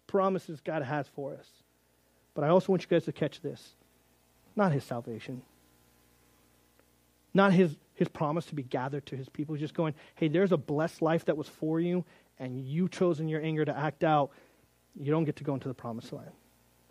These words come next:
We're gonna see by the time we get a little bit later, uh, how that never really was gonna be able to be possible.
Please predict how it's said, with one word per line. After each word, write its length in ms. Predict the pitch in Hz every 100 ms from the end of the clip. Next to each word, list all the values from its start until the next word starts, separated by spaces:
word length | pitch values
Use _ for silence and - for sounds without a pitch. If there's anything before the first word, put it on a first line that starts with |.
| -
We're 120 | 165
gonna 140 | 185
see 240 | 175 190 180
by 120 | 160
the 60 | 156
time 180 | 160
we 100 | 160
get 60 | 147
a 60 | 147
little 80 |
bit 140 | 139 139
later, 300 | 147 143 127 - - -
uh, 200 | 147 131
how 180 | - 165
that 260 | 151 - 180
never 480 | 151 156 170 160
really 260 | 143 160 151
was 120 | 143
gonna 160 | 143 143
be 120 | 139
able 120 | 135
to 100 | 135
be 260 | 127 131 117 _ _
possible. 540 | 147 123 - - -